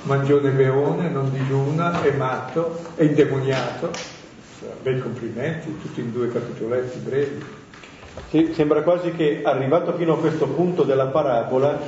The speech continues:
Speaker 2: Gesù stesse confermando quello che sta avvenendo.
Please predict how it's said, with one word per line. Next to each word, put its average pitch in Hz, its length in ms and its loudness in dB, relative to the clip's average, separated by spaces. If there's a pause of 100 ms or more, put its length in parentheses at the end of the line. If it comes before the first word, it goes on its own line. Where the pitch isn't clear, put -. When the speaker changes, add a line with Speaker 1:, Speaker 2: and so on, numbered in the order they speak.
(160)
Speaker 2:
Gesù 127 260 0
stesse 139 300 -2
confermando 127 600 2
quello 123 200 0
che - 120 -2
sta 120 140 2
avvenendo. 113 920 0